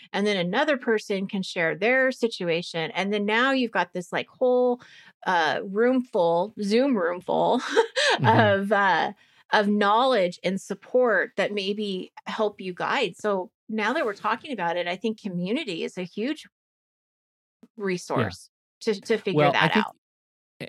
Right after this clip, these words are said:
Speaker 2: and, and I think you said it earlier, there's an ed-, there's a massive education component to this too,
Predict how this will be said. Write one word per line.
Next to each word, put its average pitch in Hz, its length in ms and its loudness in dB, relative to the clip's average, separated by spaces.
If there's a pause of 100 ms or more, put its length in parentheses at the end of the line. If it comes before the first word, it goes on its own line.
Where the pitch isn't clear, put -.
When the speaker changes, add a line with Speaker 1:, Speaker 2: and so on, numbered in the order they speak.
(100)
Speaker 2:
and, 180 280 0
and 180 160 0
I 160 80 0
think 196 240 -4
you 156 80 -2
said 139 260 0
it 117 160 -4
earlier, 123 360 2
there's 107 240 0
an 110 120 0
ed-, 110 240 -2
there's 113 220 2
a 110 60 2
massive 104 580 0
education 98 580 -4
component 85 520 -12
to - 100 -14
this - 220 -16
too, - 180 -14